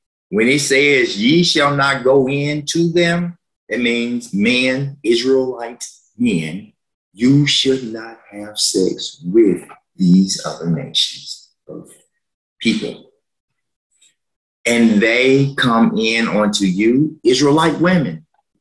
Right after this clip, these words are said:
They shouldn't come in, on, they should not have sex. You can have sex with them. "For surely they will turn away your heart after their gods. Solomon clave unto these in love." Now let's continue.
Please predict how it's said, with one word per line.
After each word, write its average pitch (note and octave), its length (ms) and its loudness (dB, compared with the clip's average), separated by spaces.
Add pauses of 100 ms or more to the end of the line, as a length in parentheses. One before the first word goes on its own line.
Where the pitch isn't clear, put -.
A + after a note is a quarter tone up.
(320)
They - 100 -20
shouldn't F2+ 340 -8
come E2 240 -14
in, E2 400 -12
on, E2+ 180 -18 (100)
they E2+ 60 -16
should F#2 300 -8
not E2+ 180 -20 (100)
have E2 180 -16
sex. - 440 -20
You F2 140 -20
can - 220 -20
have - 240 -20
sex - 380 -20 (540)
with - 80 -20
them. - 80 -20 (680)
"For A2+ 140 2
surely D#3+ 440 2
they A#2+ 200 0
will A2+ 180 0
turn F#2+ 300 -8
away F2 300 -4
your E2+ 280 -4
heart D#2 380 -10 (160)
after G#2 340 2
their G#2+ 300 2
gods. D#2+ 640 -12 (300)
Solomon B2+ 880 0
clave F2+ 520 0
unto F#2+ 400 0
these - 800 -4
in C3 400 2
love." E3 460 0 (640)
Now F#4+ 160 4
let's F#4 240 4
continue. E4+ 680 2